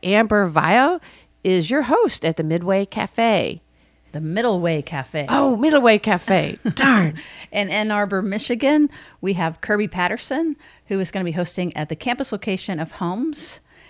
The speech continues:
Speaker 1: And in Boston, Massachusetts, Julia O'Brien at their Aeronaut Brewery in Somerville.
Speaker 2: Bozeman, Montana, Sabrina Hennon is hosting at the Cold Smoke Coffee House.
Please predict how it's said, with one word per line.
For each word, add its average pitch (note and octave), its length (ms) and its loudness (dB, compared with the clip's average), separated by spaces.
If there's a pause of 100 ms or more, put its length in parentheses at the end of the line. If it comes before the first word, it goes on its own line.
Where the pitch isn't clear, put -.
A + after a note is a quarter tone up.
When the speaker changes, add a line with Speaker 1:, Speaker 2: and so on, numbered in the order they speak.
(260)
Speaker 1:
And E3+ 260 -4
in D#3 320 -2
Boston, D4+ 340 4
Massachusetts, C4 1000 -2 (560)
Julia A#3 400 -2
O'Brien F#3+ 880 -2
at E3 320 -4
their D#3 340 2 (420)
Aeronaut C4+ 540 4
Brewery A#3+ 560 0
in F3 180 -2
Somerville. D3+ 760 0 (280)
Speaker 2:
Bozeman, F#3+ 340 0
Montana, F3+ 500 -4
Sabrina F3+ 440 -4
Hennon A3+ 600 -4 (360)
is F#3+ 360 -2 (120)
hosting G#3+ 680 -6
at E3 260 0
the E3+ 140 -2
Cold G#3+ 400 -2 (320)
Smoke - 480 -6
Coffee G3 280 -8
House. - 480 -16